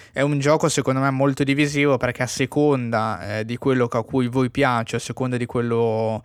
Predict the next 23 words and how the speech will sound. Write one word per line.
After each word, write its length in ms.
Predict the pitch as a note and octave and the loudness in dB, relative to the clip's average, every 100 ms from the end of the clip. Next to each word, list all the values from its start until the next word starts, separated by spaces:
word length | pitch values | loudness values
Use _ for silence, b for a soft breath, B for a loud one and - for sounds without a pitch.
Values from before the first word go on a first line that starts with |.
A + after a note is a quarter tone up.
| B - | B -10
della 140 | A#2 | -6
mo-, 180 | B2 B2+ | -2 0
motivazione 540 | B2+ B2 B2+ B2 C#3+ | -2 -2 -2 -2 -4
principale 480 | B2 B2 C3 C3+ A#2+ | -4 -6 -2 0 2
per 140 | A2 A#2 | 0 -4
cui 120 | A#2+ | -4
avete 220 | A#2 - | -4 -6
comprato 420 | A#2+ A#2+ B2 B2+ | -6 -4 -2 -2
Cyberpunk, 560 | C#3+ B2+ B2 B2 B2+ B2 | 0 2 2 0 -4 -6
potete 320 | - B2+ B2 B2+ | -8 -8 -8 -8
trovarmi 680 | B2+ B2+ A#2 A#2 A2 G#2+ B B B - | -4 0 2 0 -4 -6 B B B -2
a 100 | A#2 | 0
dire: 360 | B2+ B2 A#2 | 2 2 2
"Ah 180 | A#2 C#3 | 2 2
sì, 160 | - C3 | 2 -2
il 80 | A#2+ | 0
gioco 200 | C3 C3 | -2 -2
è 60 | |
fighissimo 640 | B2 B2 C3+ - - A#2+ - | -4 0 0 0 -4 -6 -2
e 100 | B2 | -2
ha 80 | |
questi 260 | B2 B2+ C#3+ | -2 -4 -4
difetti", 640 | D3 B2+ G#2+ - C3 A#2+ | -2 0 -2 -2 -4 -4